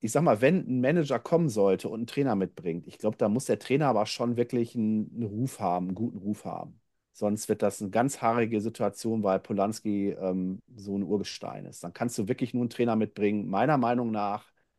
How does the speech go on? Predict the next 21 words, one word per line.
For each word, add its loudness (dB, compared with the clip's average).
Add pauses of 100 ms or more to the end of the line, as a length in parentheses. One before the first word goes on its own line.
ähm, 0
von 0
dem 4
du 2
so 2
überzeugt 2
bist 0
und -4
wo -6
auch -6
Fans 0
sagen, 4
okay, 0
ähm, -2
das -2
ist -10
noch -8
eine -12
Steigerung. -8 (120)
Oder, 2
Björn? 4